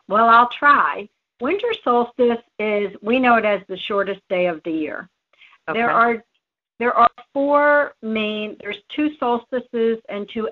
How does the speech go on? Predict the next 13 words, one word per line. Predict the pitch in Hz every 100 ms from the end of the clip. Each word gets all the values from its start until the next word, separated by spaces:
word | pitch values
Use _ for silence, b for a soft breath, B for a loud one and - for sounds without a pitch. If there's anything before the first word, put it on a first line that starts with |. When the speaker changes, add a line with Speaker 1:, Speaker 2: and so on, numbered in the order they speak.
| 190
Speaker 1:
equinoxes | 190 190 175 156 156 - 160 151 156 _
during | 175 175 175 170
the | 170
year. | 156 - - B B B -
And | 240
this | 294 294
has | 269 254
to | 254
do | - 226 214
with | 214 220
astrology, | 202 - 202 196 196 190 190 185
astronomy, | 185 - 196 185 180 180 180 170
the | 170